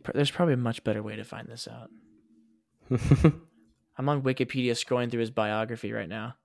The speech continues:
Speaker 1: <laughs>
Speaker 2: It seems, yeah, it was Indiana Jones and the Dial of Destiny, which he's been nominated for, which has a very good score and is not a very good movie. <laughs>
Speaker 1: Oh, it's one of
Speaker 2: But
Speaker 1: the most
Speaker 2: has a good
Speaker 1: iconic.
Speaker 2: score.
Speaker 1: Yeah.
Speaker 2: So
Speaker 1: No, that's crazy.
Speaker 2: it's John Williams again, fifty-four,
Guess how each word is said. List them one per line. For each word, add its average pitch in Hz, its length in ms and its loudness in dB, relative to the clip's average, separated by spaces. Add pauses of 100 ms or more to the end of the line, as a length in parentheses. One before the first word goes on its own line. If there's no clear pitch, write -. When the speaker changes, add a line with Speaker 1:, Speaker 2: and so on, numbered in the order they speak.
(160)
Speaker 1:
<laughs> - 20 -10 (320)
Speaker 2:
It 113 100 -10 (200)
seems, - 960 -6 (680)
yeah, 90 360 4
it 113 80 8
was 110 420 6
Indiana 101 420 6
Jones 85 260 0
and 87 80 -8
the 82 60 -6
Dial 82 200 2
of 76 80 -4
Destiny, - 500 -6
which - 160 -8
he's - 140 -12
been 82 160 -8
nominated 67 340 -10
for, - 180 -4 (240)
which 135 140 4
has 160 160 12
a 143 40 6
very 120 180 12
good 101 180 4
score 92 260 2
and 78 180 -2
is 85 160 -6
not - 120 -4
a - 40 -6
very - 160 -10
good - 200 -10
movie. - 420 -8
<laughs> - 240 -8
Speaker 1:
Oh, 123 80 -2
it's 113 120 -6
one 156 80 2
of 143 60 8
Speaker 2:
But 147 120 10
Speaker 1:
the - 20 0
most - 0 -
Speaker 2:
has - 20 0
a 120 60 4
good 135 80 4
Speaker 1:
iconic. 123 240 4
Speaker 2:
score. - 100 -10 (540)
Speaker 1:
Yeah. 131 260 -6 (1040)
Speaker 2:
So - 160 2
Speaker 1:
No, 117 80 8
that's 151 180 4
crazy. 113 420 2 (220)
Speaker 2:
it's - 100 -10
John 131 240 4
Williams 101 300 4
again, 85 240 -2
fifty-four, 95 920 0